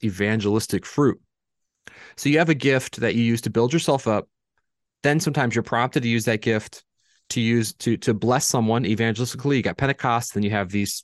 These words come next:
church history experiences that I've, two of thousands that I've mentioned. Um, and then the third function would be if this gift is interpreted. So you're prompted to do it publicly and somebody hears it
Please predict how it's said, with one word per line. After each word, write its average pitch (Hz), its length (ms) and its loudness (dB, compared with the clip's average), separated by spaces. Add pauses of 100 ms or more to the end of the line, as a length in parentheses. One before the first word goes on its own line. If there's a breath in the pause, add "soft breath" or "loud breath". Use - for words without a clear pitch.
church - 260 -2
history 110 300 0
experiences 90 500 -4
that 90 100 -2
I've, 87 260 -10
two 127 200 2
of 92 220 -4 (120)
thousands 95 500 -4
that 87 100 -2
I've 85 100 -4
mentioned. 87 300 -8 (800 loud breath)
Um, 104 300 0 (220)
and 127 140 2
then 165 140 4 (200)
the 143 120 2
third 208 400 4
function 143 460 0 (380 soft breath)
would 135 120 4
be 143 140 4
if 139 100 2
this 151 200 0
gift 151 360 0
is 156 380 4 (140)
interpreted. 135 720 -2
So - 160 -2
you're 151 80 4
prompted 180 440 0
to 147 100 4
do 151 200 6
it 233 100 0
publicly 151 640 0 (1300)
and 107 380 0
somebody 165 380 2
hears 185 460 0
it 113 240 0